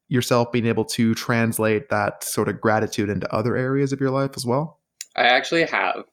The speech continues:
Speaker 2: Like, that's, that's, um, with this time of year, like,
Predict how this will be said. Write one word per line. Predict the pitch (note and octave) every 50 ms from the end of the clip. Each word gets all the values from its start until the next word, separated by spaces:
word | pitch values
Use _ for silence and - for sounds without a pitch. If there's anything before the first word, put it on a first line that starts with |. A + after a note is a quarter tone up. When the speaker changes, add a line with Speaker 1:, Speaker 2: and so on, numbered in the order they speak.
| _ _
Speaker 2:
Like, | - G#2+ G#2 G#2
that's, | A2 A2 G#2+ - - - - - - -
that's, | B2 A2 - - - - - - - _ _ _ _ _ _ _ _ _ _ _ _ _ _ _ _ _ _ -
um, | - A#2 A2+ A2 G#2+ G#2 G2+ G2+ G2 G2 F#2+ F#2 - _ _ _ _ _ _ _ _ _ _ _ _ _ _ -
with | B2 C3 C3
this | F3 E3+ -
time | F#3+ F3 E3 C#3+
of | A#2+
year, | A2+ A#2 A#2+ B2 A#2+
like, | A2+ G#2 G2+ -